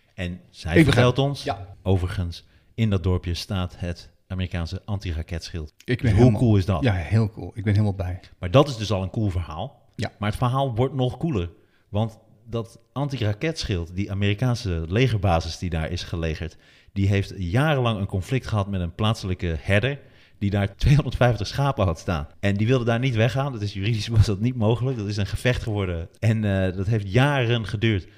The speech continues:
Speaker 1: Omdat die tweehonderdvijftig schapen, die triggerden telkens het alarm van het, eh, systeem.
Speaker 2: Geweldig. <laughs> En hij kon daar niet ge-, juridisch weggezet worden, toch?
Speaker 1: Nee.
Speaker 2: En maar dat,
Speaker 1: En
Speaker 2: maar
Speaker 1: toen ge-, toen maakte hij er ook echt een ding van.
Speaker 2: Maar zo'n installatie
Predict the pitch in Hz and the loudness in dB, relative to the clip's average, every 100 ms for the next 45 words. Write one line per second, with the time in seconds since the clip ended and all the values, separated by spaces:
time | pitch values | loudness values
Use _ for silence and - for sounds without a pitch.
0 | _ - - 110 117 127 101 - 135 123 | _ -12 -4 2 2 2 -4 -2 -2 -2
1 | - 139 - - - 143 - 98 - 104 | 0 0 0 -4 -2 -2 0 -2 -2 -4
2 | 98 120 107 95 92 107 98 92 - 95 | -2 -2 -2 -2 -2 -2 -2 -6 -4 0
3 | 104 87 - 95 90 - 85 80 80 78 | 0 -2 -4 -6 -6 -4 -4 -2 -6 -8
4 | 76 101 - - - - - - 98 - | -8 -8 -4 -2 -2 -4 -8 -10 -8 -6
5 | 98 156 104 - - 123 - 127 - 113 | -6 -6 -8 -12 -10 -10 -10 -14 -12 -14
6 | - - 113 - 123 117 131 - 143 127 | -14 -14 -14 -6 0 2 2 2 2 4
7 | 131 139 - 131 127 135 123 117 - - | 4 2 -2 2 4 4 4 2 2 4
8 | 107 95 92 90 170 101 156 - - - | 2 2 -4 -4 -4 2 2 2 -8 -20
9 | - - - - 123 123 131 - - 131 | -20 -20 -14 0 4 4 0 -6 -2 2
10 | 131 156 131 139 143 131 135 143 131 127 | 2 0 -2 -2 0 0 0 -2 -2 0
11 | 113 139 104 85 76 - - 120 143 127 | 6 6 4 0 -4 -12 0 0 2 0
12 | 131 156 185 127 | 2 2 2 -2